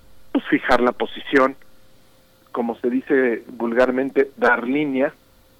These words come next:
Y la verdad de las cosas es que, pues, sí hay ministros que han sido electos por este gobierno, propuestos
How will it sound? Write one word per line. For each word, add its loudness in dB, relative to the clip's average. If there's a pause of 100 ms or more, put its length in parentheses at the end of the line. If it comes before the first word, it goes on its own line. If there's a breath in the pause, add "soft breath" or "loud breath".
(220)
Y 0
la 6
verdad 6
de 2
las -4
cosas -10
es -20
que, -14
pues, -18
sí -4
hay -2
ministros -2 (280)
que 0
han -2
sido 4
electos 2 (180)
por -2
este -4
gobierno, 4 (340 soft breath)
propuestos 0